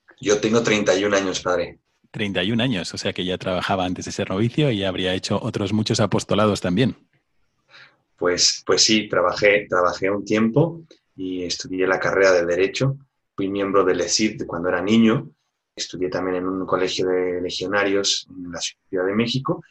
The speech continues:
Speaker 1: y después, pues, me incorporé al Reino Christi durante un tiempo. Y después, pues nada, me dediqué a mi trabajo y a hacer mis actividades normales,
Speaker 2: Ahora
Speaker 1: laboral.
Speaker 2: le, les preguntaré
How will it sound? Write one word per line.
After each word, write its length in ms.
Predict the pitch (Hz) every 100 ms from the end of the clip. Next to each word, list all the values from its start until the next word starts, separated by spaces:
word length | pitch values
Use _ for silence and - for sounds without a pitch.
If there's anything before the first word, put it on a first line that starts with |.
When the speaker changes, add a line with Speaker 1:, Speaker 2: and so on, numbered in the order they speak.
| _
Speaker 1:
y 60 | -
después, 580 | 92 - 90 90 - -
pues, 140 | 92 90
me 60 |
incorporé 360 | 85 87 92 87
al 80 | 90
Reino 220 | 92 90
Christi 460 | 98 92 - 113 - _ -
durante 400 | 92 90 82 98
un 140 | 92
tiempo. 460 | 92 90 87 87 - _ _ -
Y 60 | 90
después, 640 | - - 90 90 - - -
pues 160 | 92
nada, 220 | 95 87 85
me 100 | 82
dediqué 240 | 85 90
a 40 |
mi 120 | 92 87
trabajo 380 | 87 92 - 110
y 80 |
a 60 | 87
hacer 200 | - 85
mis 200 | 87 -
actividades 460 | - 90 90 85 82
normales, 520 | 82 85 - - - - 87
Speaker 2:
Ahora 240 | 98 127
Speaker 1:
laboral. 360 | 127 117 - -
Speaker 2:
le, 140 | 110
les 240 | 104 95 -
preguntaré 1080 | - 101 101 95 98 101 101 101 90 -